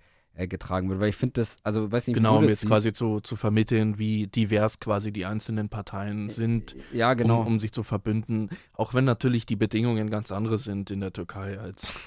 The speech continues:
Speaker 2: <laughs> hier für ein, für ein, für ein Wahlbündnis.
Speaker 1: Ja, also, wa-, was mich dann so in-, interessiert hat dabei oder was ich mir so gedacht hab, ist, wie kann es denn sein, dass diese Übermacht von Erdogan so groß ist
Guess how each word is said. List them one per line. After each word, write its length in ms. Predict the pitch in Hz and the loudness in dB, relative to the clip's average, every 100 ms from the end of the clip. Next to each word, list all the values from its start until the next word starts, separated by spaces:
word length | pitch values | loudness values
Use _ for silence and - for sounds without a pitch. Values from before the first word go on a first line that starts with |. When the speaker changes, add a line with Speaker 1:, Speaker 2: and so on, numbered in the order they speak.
| - | -10
Speaker 2:
<laughs> 260 | 123 110 - - - - _ | -8 -8 -10 -20 -20 -20 _
hier 380 | 110 104 98 104 | 2 4 2 -2
für 220 | - 101 | -6 -4
ein, 160 | 98 | -4
für 180 | 95 101 | -6 -8
ein, 160 | 95 98 | -6 -8
für 180 | - 95 | -8 -8
ein 100 | 98 | -6
Wahlbündnis. 800 | 98 95 98 101 - 90 - _ _ _ _ _ _ _ | -6 -6 -8 -10 -10 -14 -14 _ _ _ _ _ _ _
Speaker 1:
Ja, 280 | 110 123 156 | -2 2 2
also, 360 | 101 127 127 123 - - - _ _ _ _ _ _ _ _ _ | 0 -2 -2 -4 -14 -20 -20 _ _ _ _ _ _ _ _ _
wa-, 360 | 143 127 139 127 | -4 0 0 2
was 200 | 131 127 | -2 0
mich 140 | 185 | 0
dann 160 | 180 156 | 0 0
so 120 | 156 | 2
in-, 200 | 143 131 | 2 0
interessiert 580 | 143 135 - - 175 190 | -2 -4 -4 -2 -4 -2
hat 160 | 139 | -4
dabei 380 | 110 104 110 123 | -2 0 0 0
oder 180 | 98 113 | -2 -2
was 140 | 120 | -2
ich 60 | 131 | -2
mir 120 | 135 | -4
so 140 | 123 117 | -2 -4
gedacht 340 | 117 127 - | -2 -4 -4
hab, 140 | 127 | -6
ist, 240 | 123 127 - _ _ _ _ _ _ _ - | -4 -6 -8 _ _ _ _ _ _ _ -12
wie 280 | 123 127 | -6 -4
kann 260 | 143 147 170 | -2 0 0
es 120 | 165 | -2
denn 180 | 135 123 | -2 -2
sein, 340 | 113 143 165 | 0 0 0
dass 160 | 127 117 | -2 -4
diese 220 | 127 117 | -4 -4
Übermacht 500 | 123 185 160 123 123 | -4 2 2 2 0
von 160 | - 110 | -6 -6
Erdogan 680 | 98 151 123 110 113 113 - _ _ | -2 0 2 2 2 -2 -6 _ _
so 440 | 117 107 127 208 | -4 0 2 2
groß 420 | 170 139 170 180 101 | 0 0 0 0 -4
ist 320 | 104 135 | -6 -6